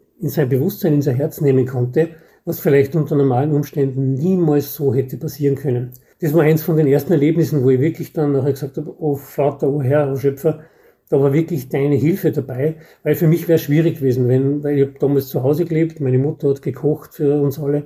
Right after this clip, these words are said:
Ich wollte sie jetzt auch nicht irgendwie belasten, dass ich dann der Einzige da bin, der da vegetarisch lebt und für die anderen was anderes kochen. Und so hat sie in einem Schlag dieses scheinbare Problem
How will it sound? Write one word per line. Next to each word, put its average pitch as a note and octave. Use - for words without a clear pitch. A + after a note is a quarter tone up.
Ich D#3
wollte D#3
sie F#3
jetzt D3+
auch C#3+
nicht C#3+
irgendwie C#3+
belasten, B2
dass C3+
ich D#3
dann C#3+
der B2+
Einzige D3+
da D3+
bin, D#3
der C#3
da B2
vegetarisch B2
lebt D3
und C3+
für -
die D3
anderen C3
was B2
anderes D3
kochen. D#3+
Und D#3+
so C3
hat D#3+
sie E3+
in G3
einem E3+
Schlag D#3+
dieses D#3
scheinbare D#3+
Problem C#3